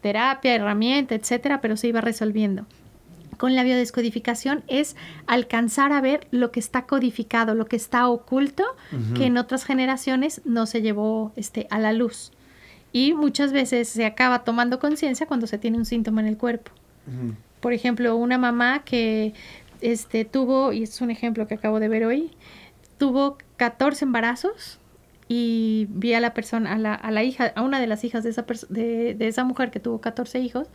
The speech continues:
Speaker 1: y decía, "Es que ni por qué no me puedo embarazar si yo deseo tanto un hijo", y era la número catorce ella.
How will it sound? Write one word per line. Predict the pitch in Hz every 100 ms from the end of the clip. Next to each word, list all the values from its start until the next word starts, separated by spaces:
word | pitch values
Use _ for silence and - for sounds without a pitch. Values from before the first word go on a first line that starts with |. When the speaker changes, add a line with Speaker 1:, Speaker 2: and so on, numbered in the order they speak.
| - - - - -
Speaker 1:
y |
decía, | 247 247
"Es | 254
que | 294
ni | 285
por | 262
qué | -
no | 269
me | 294
puedo | 285 269
embarazar | 277 269 247 - 330 240
si | 240
yo | 240
deseo | 254 254 262
tanto | 254 262 269 262 277
un | 285
hijo", | 311 226 208 - 240
y |
era | 240
la | 247 240
número | 233 240
catorce | 247 247 262 311
ella. | 294 -